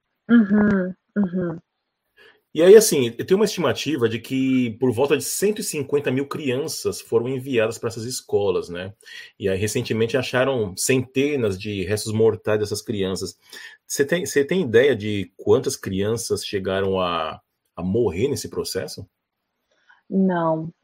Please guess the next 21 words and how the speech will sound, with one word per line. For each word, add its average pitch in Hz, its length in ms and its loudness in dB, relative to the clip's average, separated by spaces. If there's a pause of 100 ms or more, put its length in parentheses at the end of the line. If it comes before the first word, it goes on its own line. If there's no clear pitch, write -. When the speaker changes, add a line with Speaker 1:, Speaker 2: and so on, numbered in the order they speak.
(100)
Speaker 1:
não 220 180 6
tenho 277 240 4
ideia, 196 380 8
assim, 196 240 2
de 185 160 4
números, 175 560 2
mas 196 220 2
foram 214 320 6
muitas, 208 580 2
muitas. 185 600 -2
E, 226 260 6
assim, 202 440 4 (600)
essa 202 280 6
descoberta, 214 1120 6
é, 175 680 10 (200)
foi 233 220 6
um 294 80 0
choque, 240 500 4
assim, 202 220 0
pra 196 140 2
sociedade 180 840 2